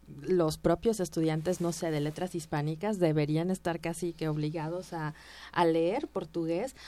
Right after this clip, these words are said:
porque, por ejemplo, los autores portugueses de, del siglo dieciséis y diecisiete escribían en español y conocían las reglas, eh, digamos, prosódicas, métricas,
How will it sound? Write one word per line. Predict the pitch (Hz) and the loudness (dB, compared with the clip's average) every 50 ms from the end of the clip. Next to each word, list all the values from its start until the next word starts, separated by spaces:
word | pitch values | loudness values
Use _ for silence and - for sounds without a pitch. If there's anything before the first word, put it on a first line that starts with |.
| - - - - | -18 -18 0 4
porque, | - 208 202 208 - 185 175 147 135 | 6 6 6 4 2 0 0 0 2
por | - 180 175 | 2 0 0
ejemplo, | 175 170 190 190 190 208 208 | 2 0 0 2 4 4 4
los | 202 180 180 - | 4 4 2 0
autores | 180 185 180 - 190 196 220 220 | -2 -2 0 -2 -4 -4 -4 -8
portugueses | - - 208 202 214 - 208 196 196 196 190 185 - - 196 196 202 196 - - - - - - - - | -8 -8 -8 -8 -6 -6 -6 -4 -2 -2 -4 -4 -6 -8 -8 -6 -6 -8 -10 -16 -20 -20 -20 -20 -16 -10
de, | - 196 180 185 175 170 165 160 160 160 151 151 147 139 123 147 | -4 2 6 8 8 10 10 8 8 8 6 6 4 2 2 2
del | 165 160 160 156 | 2 2 2 2
siglo | 160 - - 190 185 180 175 185 185 180 180 180 175 | 0 0 2 2 4 4 4 4 4 6 6 4 4
dieciséis | 180 170 170 170 165 - 175 175 - - 196 190 202 190 - | 4 4 2 2 0 -4 -10 -8 -6 -4 -4 -4 -4 -4 -6
y | 196 | -6
diecisiete | 185 190 175 170 - 175 170 - - 180 170 165 160 - 202 233 - - - - - - - - - | -4 -4 -4 -4 -4 -6 -4 0 2 2 2 2 2 0 -2 -2 -2 -4 -10 -18 -20 -20 -20 -6 -2
escribían | - 185 - - - - 180 190 190 202 247 302 349 302 214 165 | 0 0 0 -2 -6 -6 -6 -4 -4 0 2 4 4 4 2 0
en | 160 147 143 | 0 -2 -2
español | 139 135 - - - 143 135 135 139 135 131 - - | -4 -6 -8 -8 -8 -8 -6 -6 -8 -8 -8 -6 -6
y | 180 170 | -6 -4
conocían | 170 196 190 180 180 175 180 - 190 202 196 254 294 339 330 302 247 | -4 -2 -2 -2 -2 -2 -4 -6 -8 -8 -4 0 0 2 2 2 0
las | 190 160 156 156 | 0 0 -2 -4
reglas, | - - - 160 170 170 180 196 220 214 196 202 196 196 226 240 - - - - - - - - | -6 -8 -6 -2 0 2 2 2 2 2 2 2 2 2 2 0 -4 -10 -18 -20 -20 -20 -14 -8
eh, | - - 104 147 160 104 160 | -6 -4 -2 -2 -2 -2 0
digamos, | 165 180 170 165 170 160 165 170 175 175 180 - | 0 0 2 2 2 2 2 0 0 0 -2 -2
prosódicas, | - - 156 156 151 - - - 190 190 190 196 190 190 190 175 - - 190 180 180 180 190 - - - | -4 -4 -4 -2 -4 -6 -4 -2 -2 0 0 0 0 -2 -4 -6 -6 -4 -2 -2 -2 -2 -4 -6 -6 -2
métricas, | 180 175 170 175 175 175 - 175 175 170 - - 180 165 165 156 | 0 2 2 2 0 -2 -2 -2 -2 -4 -4 -6 -6 -6 -6 -8